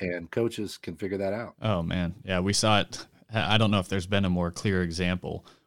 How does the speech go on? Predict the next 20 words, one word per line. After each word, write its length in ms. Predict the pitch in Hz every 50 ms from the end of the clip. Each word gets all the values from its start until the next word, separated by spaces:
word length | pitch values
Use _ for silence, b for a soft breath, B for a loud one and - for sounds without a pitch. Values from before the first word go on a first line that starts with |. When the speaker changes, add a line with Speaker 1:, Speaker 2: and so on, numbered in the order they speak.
| B B
Speaker 2:
when 120 | 90 90
you 80 | 92 90
look 200 | 90 90 - 95
at 100 | 87 85
Sean 300 | - - 107 92 90 90
McVay 480 | 85 82 - - 90 85 85 85 80 - - b b b b b b b b -
and, 520 | 101 95 92 87 82 80 80 82 82 - - _ _ _ _ _ _ _ _ _ _ -
uh, 260 | 101 92 85 87 90
what 200 | 90 104 - -
he 160 | 98 113 104
did 260 | 87 95 95 92 85
with 100 | 90 87
the 80 | - 85
Rams 380 | 85 87 90 92 101 92 87
when 100 | 95 90
they 80 | 85 82
first 360 | - - 101 92 87 - - -
got 220 | 85 90 90 -
here, 320 | 92 85 85 82 82 82 - b b b b b b b -
and 440 | 95 95 90 85 82 82 80 -